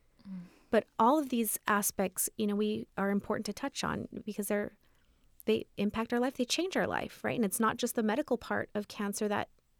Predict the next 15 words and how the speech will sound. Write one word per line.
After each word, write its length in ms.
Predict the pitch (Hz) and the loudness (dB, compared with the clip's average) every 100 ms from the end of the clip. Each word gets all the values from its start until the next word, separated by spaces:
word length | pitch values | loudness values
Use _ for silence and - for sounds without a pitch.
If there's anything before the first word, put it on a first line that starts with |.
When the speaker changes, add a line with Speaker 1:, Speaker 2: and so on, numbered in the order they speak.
| _ _ _ - | _ _ _ -8
Speaker 2:
rocks 400 | 208 202 196 214 | -2 -2 0 0
our 120 | 196 | 2
world. 380 | 202 247 330 208 | 2 2 2 0
It's 200 | 202 - | -2 -4
this, 340 | 196 - - - - | -4 -4 -6 -10 -10
like 80 | - | -6
I 80 | |
said, 180 | 196 240 | -2 0
emotional, 460 | 196 185 202 - 202 | 0 0 -2 -4 -6
psychological 640 | - 196 185 185 208 - | -6 -4 -4 -4 -6 -8
aspect 400 | - - - - | -8 -8 -10 -12
as 100 | 180 | -10
well. 140 | 180 220 | -8 2
Speaker 1:
Yes, 440 | 240 233 226 - - | 4 6 6 2 -2
absolutely. 880 | 214 - 214 190 190 190 175 185 | -2 -2 -4 -4 -2 -2 -4 -4